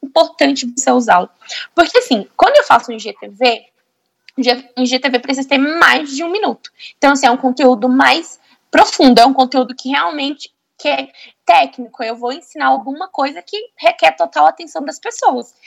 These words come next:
E hoje a gente vive um mundo muito rápido, as pessoas têm aquela sede de que as coisas aconteçam assim. Então, por que que eu não posso dar uma dica rápida no Reels? Então, o Reels é justamente isso:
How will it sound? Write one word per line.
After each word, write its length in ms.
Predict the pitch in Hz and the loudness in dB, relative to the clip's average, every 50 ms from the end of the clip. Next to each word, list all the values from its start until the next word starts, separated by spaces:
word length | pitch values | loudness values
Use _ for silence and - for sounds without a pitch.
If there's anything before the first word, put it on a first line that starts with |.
| - - - | -20 -14 -8
E 80 | - 294 | -6 -6
hoje 160 | 320 311 359 | -4 -4 -4
a 40 | 349 | -6
gente 280 | 302 339 330 - - 269 | -6 -8 -10 -8 -8 -6
vive 300 | 254 294 311 294 277 285 | -6 -6 -8 -4 -2 -2
um 40 | |
mundo 400 | 254 247 247 285 330 359 320 262 | 0 0 0 0 -2 -2 -2 0
muito 300 | 269 269 285 359 - - 523 - | 0 0 0 0 -4 -8 -4 -2
rápido, 340 | 466 349 269 - - 190 202 | 0 -2 -2 -2 -8 -12 -12
as 100 | 220 - | -12 -8
pessoas 480 | - 254 247 - - 262 269 262 - _ _ - - - _ _ _ | -8 -8 -6 -2 0 0 0 -2 -6 _ _ -20 -20 -20 _ _ _
têm 180 | 320 311 320 339 | 2 2 4 4
aquela 220 | 330 349 320 294 | 4 4 4 4
sede 420 | 277 - - 269 262 254 285 269 | 2 0 -2 -2 -2 -2 -4 -6
de 80 | 277 262 | -8 -4
que 100 | - 320 | -4 -4
as 100 | 302 - | -4 -2
coisas 180 | - 294 262 302 | -6 -6 -6 -4
aconteçam 400 | - 294 302 269 - 311 294 - 359 | -6 -6 -6 -6 -6 -6 -6 -8 -14
assim. 260 | - - 392 277 226 - _ _ _ _ _ - - - _ _ | -10 -8 -8 -8 -8 -10 _ _ _ _ _ -20 -20 -20 _ _
Então, 300 | 294 311 302 349 302 269 | -8 -2 0 0 -2 0
por 160 | 269 359 339 | -2 -4 0
que 100 | - 480 | 0 0
que 160 | 508 - - | 2 4 2
eu 100 | 679 554 | 4 4
não 160 | 508 508 466 - - _ _ _ | 4 2 0 -2 -6 _ _ _
posso 320 | - 339 339 339 - 339 | 4 4 4 2 -2 -2
dar 120 | 320 - - | -2 -2 -2
uma 180 | 147 - 302 | -2 -6 -12
dica 340 | 226 - 277 294 - - - - - - | -12 -12 -14 -12 -10 -12 -12 -12 -6 -2
rápida 380 | - 285 285 - - 240 302 294 | -2 -2 -2 -2 -6 -10 -8 -8
no 80 | 311 | -8
Reels? 340 | 294 294 269 233 220 - - _ - | -10 -10 -12 -12 -14 -18 -20 _ -6
Então, 140 | 233 247 240 | -4 -4 -4
o 40 | |
Reels 200 | 233 247 247 220 | -4 -6 -4 0
é 160 | 240 233 226 - _ - | 0 0 0 -2 _ -12
justamente 640 | 233 277 - - 330 311 311 302 294 - - 269 | -12 -10 -6 -6 -6 -6 -8 -10 -10 -6 -6 -6
isso: 180 | 220 202 - - | -6 -6 -10 -16